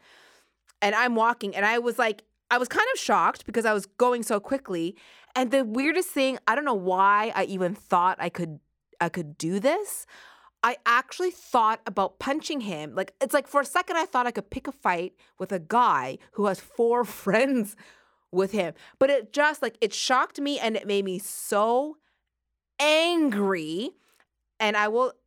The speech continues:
I'm not saying it was cool of what, of me to do this, but I shouted very, a very bad word at him. <laughs> And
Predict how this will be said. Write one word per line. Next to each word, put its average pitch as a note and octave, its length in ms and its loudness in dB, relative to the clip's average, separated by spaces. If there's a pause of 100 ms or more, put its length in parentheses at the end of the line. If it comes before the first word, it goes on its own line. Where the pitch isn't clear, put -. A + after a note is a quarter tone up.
(180)
I'm G3+ 140 -2
not A3+ 300 -2
saying A3+ 280 -4
it F#3+ 100 -8
was F#3 120 -10
cool G#3+ 320 -4
of A3 80 -6
what, F#3+ 220 -4 (220)
of E3+ 120 -4
me F3 180 -6
to F3 100 -12
do G3+ 200 -6
this, D3 420 -6 (360)
but F#3+ 140 0
I F3+ 100 2
shouted G3+ 460 -2
very, F#3+ 440 0
a F3 80 -4
very F3 260 0
bad F#3+ 260 0
word D#3+ 260 -2
at D3+ 100 -8
him. F3+ 360 -8 (1080)
<laughs> G#3 60 -4 (1200)
And F#3+ 600 0